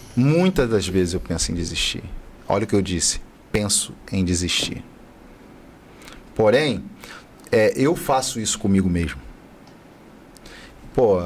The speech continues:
d-, principalmente durante a pandemia, eu ia do céu ao inferno pelo menos três vezes por semana.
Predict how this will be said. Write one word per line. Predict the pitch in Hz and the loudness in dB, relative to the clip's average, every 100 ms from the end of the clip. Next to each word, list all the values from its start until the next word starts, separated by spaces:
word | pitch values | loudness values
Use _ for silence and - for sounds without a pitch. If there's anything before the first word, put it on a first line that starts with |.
| 87 85 - - - - - - - - - - | -4 -8 -14 -16 -20 -20 -20 -20 -20 -20 -20 -12
d-, | 110 - | -8 -4
principalmente | - 214 - 156 147 143 | 0 0 2 0 0 0
durante | 135 131 | 0 2
a | 127 | 0
pandemia, | 131 131 104 117 92 87 - | 2 2 4 2 2 -2 2
eu | 104 | 4
ia | 123 | 4
do | 127 | 2
céu | 117 127 123 | 2 4 4
ao | |
inferno | 120 - - 113 127 131 104 - | 2 0 0 2 2 0 -2 0
pelo | 110 | 2
menos | 107 113 | 2 2
três | - 120 | 2 0
vezes | 101 110 | 2 0
por | - | 0
semana. | - 92 90 82 | -2 -2 -2 -2